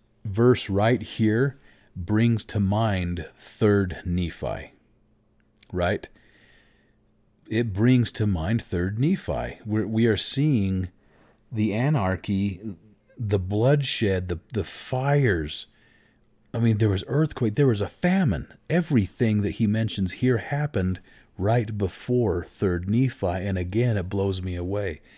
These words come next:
that instead of pointing to Third Nephi, he points to, he points to Christ coming the second time to us. That is incredible. Like, do not sleep on that fact, brothers and sisters.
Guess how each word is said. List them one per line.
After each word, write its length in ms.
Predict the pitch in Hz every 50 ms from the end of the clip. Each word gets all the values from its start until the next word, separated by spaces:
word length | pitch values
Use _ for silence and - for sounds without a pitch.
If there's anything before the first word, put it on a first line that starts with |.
| - - - - - - - - - - _ _ _
that 160 | - 104 101
instead 420 | 101 98 - - - - 113 113 110
of 160 | 98 - -
pointing 480 | - - - 123 123 107 - 110 101 95
to 260 | - - 123 127 117
Third 360 | - - - 101 92 85 80
Nephi, 540 | 82 85 85 85 - - - 92 90 92 90
he 160 | - - 95
points 540 | - - - - 113 110 101 95 69 - -
to, 440 | - - 98 90 82 82 85 87 - - _ _ _ _ _ _ _ _ _ _ _ _ _ _ - - - - - -
he 140 | - 107 110
points 400 | - - - - 147 143 123 -
to 120 | - - 113
Christ 500 | - - - 120 120 123 107 - - -
coming 420 | - - 123 127 117 101 95 90 - - - _ -
the 140 | 107 110
second 560 | - - - - 127 120 107 - 110 87 67 -
time 320 | - 117 110 107 107 101
to 180 | - - 101 -
us. 520 | - 98 117 98 - - - - - - - _ _ _ _ _ - - - - - - _ _ _ -
That 440 | 185 110 101 95 123 127 135 127
is 180 | 98 127 110 110
incredible. 800 | 107 101 - - - 113 110 107 98 90 76 69 64 64 - -
Like, 300 | - 78 87 90 92 95
do 140 | 113 117 120
not 260 | 120 123 123 113 95
sleep 420 | - - - 120 120 120 113 -
on 140 | 98 90 85
that 200 | 82 82 67 -
fact, 420 | - - - 95 98 90 - - -
brothers 300 | - - 78 69 76 80
and 120 | 76 -
sisters. 540 | - - 65 69 - - 76 76 78 -